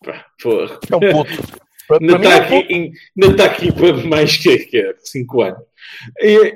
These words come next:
Speaker 1: e, hum, opá, e gostei da atitude, no geral, na segunda parte, né? É aquele nervozinho que nos tem faltado,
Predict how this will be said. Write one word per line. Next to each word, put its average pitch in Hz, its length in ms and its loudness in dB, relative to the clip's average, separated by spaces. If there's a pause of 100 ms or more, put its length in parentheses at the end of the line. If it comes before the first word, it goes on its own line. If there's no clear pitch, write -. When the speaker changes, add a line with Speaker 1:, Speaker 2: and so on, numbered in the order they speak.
(120)
Speaker 1:
e, 214 320 6
hum, 190 240 -6 (240)
opá, 147 300 -10 (840)
e 247 160 -12
gostei 277 280 -4
da 277 100 -2
atitude, 226 540 -4 (1000)
no 180 140 0
geral, 185 420 0
na 196 100 0
segunda 180 400 -8
parte, 190 480 -6
né? 92 240 -8 (320)
É 107 200 -4
aquele 123 340 0
nervozinho 127 800 0
que - 80 -18
nos 113 140 -12
tem 113 160 -8
faltado, 113 600 -8